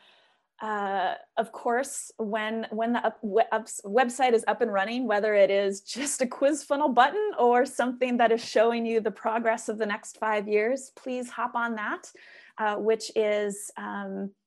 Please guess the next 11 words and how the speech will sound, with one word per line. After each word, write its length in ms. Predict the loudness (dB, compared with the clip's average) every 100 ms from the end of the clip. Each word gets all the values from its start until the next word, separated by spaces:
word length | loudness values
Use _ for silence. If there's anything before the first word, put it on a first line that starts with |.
| _ _ _ _ -8
uh, 380 | -6 -4 -4 -6
climate 600 | -10 -6 -2 0 -2 -4 -10 -6
of 240 | -4 -4 -4
awe 400 | -2 0 0 -4 -8 _ _ -10
dot 280 | -6 -4 -6 -8
com, 320 | -6 -6 -6 -10 -8
and 160 | -6
that 200 | -4 0
is 400 | 2 4 2 -2 -4
A 240 | 0 0
W 400 | 2 0 0 -2